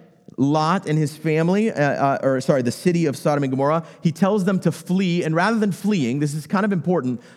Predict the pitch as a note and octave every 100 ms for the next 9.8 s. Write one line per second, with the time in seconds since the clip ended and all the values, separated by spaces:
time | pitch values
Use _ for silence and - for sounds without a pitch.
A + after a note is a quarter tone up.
0 | - B2+ D#3 F3+ A#3+ - D#3 D3+ F3 C3+
1 | D3 - - _ - - F#3 G#3 A3+ A3+
2 | A3+ A#3 F3 G3+ E3+ A2+ - - - _
3 | _ _ _ _ _ - B2+ E3+ G3 F#3+
4 | F3+ F#3 E3 D3+ F3 E3 E3 - C#3+ -
5 | C#3+ C3+ A#2 - G#2 F2 - - _ _
6 | _ _ _ _ - C3 - - - D3
7 | - C3 C3+ C3 D#3+ A#3+ - A#3+ A#3+ A3+
8 | A3 G#3+ - G3 F3 F#3+ D#3 C3+ - -
9 | - E3+ A3+ A#3+ B3+ A#3 - F3+